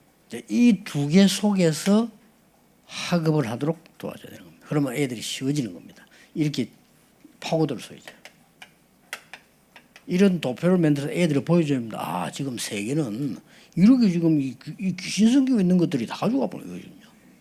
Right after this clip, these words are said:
마귀 들려가지고 막 다 가지고 가는 겁니다. 그래서 우리는 와서 쫄쫄쫄 그냥 따라가는 거죠. 이런 의미에서 우리가 지금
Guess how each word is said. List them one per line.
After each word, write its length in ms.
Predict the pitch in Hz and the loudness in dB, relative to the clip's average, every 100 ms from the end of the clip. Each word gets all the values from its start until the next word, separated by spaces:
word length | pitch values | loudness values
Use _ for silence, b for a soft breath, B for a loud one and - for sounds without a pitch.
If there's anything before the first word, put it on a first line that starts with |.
| _ | _
마귀 300 | 95 120 135 | -8 -4 0
들려가지고 540 | 160 156 151 123 123 - | 2 2 0 -2 -8 -16
막 160 | - | -14
다 120 | - | -10
가지고 240 | - 170 240 | -8 -8 -8
가는 120 | - | -12
겁니다. 280 | - _ - _ _ _ _ _ _ _ _ | -18 _ -20 _ _ _ _ _ _ _ _
그래서 160 | 185 147 | -4 0
우리는 200 | 165 160 | 2 0
와서 260 | 117 - | -2 -10
쫄쫄쫄 440 | - 117 143 156 160 | -12 -10 -10 -8 -8
그냥 180 | 160 | -8
따라가는 380 | 147 196 170 - | -8 -8 -8 -12
거죠. 320 | - - - - 214 _ _ _ _ _ _ 87 - - _ _ - - - - _ - - _ _ _ _ _ _ _ _ _ _ _ _ _ - - _ _ _ _ - - B B B B B B B B B B _ _ _ _ _ _ - | -18 -20 -20 -20 -20 _ _ _ _ _ _ -20 -20 -20 _ _ -20 -20 -20 -20 _ -20 -20 _ _ _ _ _ _ _ _ _ _ _ _ _ -18 -18 _ _ _ _ -20 -20 B B B B B B B B B B _ _ _ _ _ _ 2
이런 340 | - 240 262 247 | 8 10 10 8
의미에서 500 | 180 185 190 180 156 | 4 4 4 4 2
우리가 280 | 147 151 135 | 2 4 2
지금 480 | 127 151 175 214 | 0 0 0 0